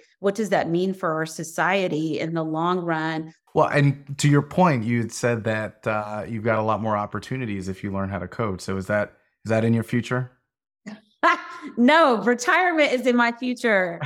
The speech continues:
Speaker 2: <laughs>
Speaker 1: I got, I got a couple more years left in me. Um, no, I'm just kidding. No, like, that's not how my brain thinks. But, like, if I were in college today,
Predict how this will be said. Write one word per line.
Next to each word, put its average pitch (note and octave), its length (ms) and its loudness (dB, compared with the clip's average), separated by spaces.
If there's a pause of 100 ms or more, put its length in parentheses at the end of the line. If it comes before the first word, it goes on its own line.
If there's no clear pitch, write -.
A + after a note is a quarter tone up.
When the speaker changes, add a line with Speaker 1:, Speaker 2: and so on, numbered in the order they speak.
Speaker 2:
<laughs> - 100 -8
Speaker 1:
I - 1600 -2
got, B3+ 180 4
I A#3+ 120 4
got C#4+ 160 4
a B3+ 60 2
couple F4+ 340 0
more F4 200 6
years E4 380 2
left C#4 320 2
in B3 140 -2
me. G3+ 340 -2
Um, G#3 600 0
no, F#3+ 240 2
I'm F#3+ 280 -6
just F#3+ 200 -14
kidding. F3 360 -6 (220)
No, C4 340 6
like, A#3+ 280 2
that's C#4 200 4
not A3 160 0
how G3+ 120 0
my F3+ 160 0
brain F3+ 400 -4
thinks. F#3 440 -6
But, F3+ 400 4 (300)
like, F#3+ 220 2 (420)
if A#3 200 2
I G#3 200 4
were A#3+ 520 0
in G3 160 0
college G#3 640 0
today, C4+ 540 0